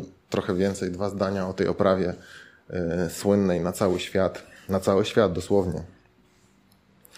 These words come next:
Trzeba, y, powiedzieć. Y, nawet jeśli mówiłem, to jest to wydarzenie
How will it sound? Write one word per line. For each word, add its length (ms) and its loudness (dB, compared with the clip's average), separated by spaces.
Trzeba, 540 2
y, 40 -6
powiedzieć. 720 2
Y, 20 2
nawet 340 2
jeśli 220 2
mówiłem, 460 6
to 140 4
jest 400 0
to 380 4
wydarzenie 680 2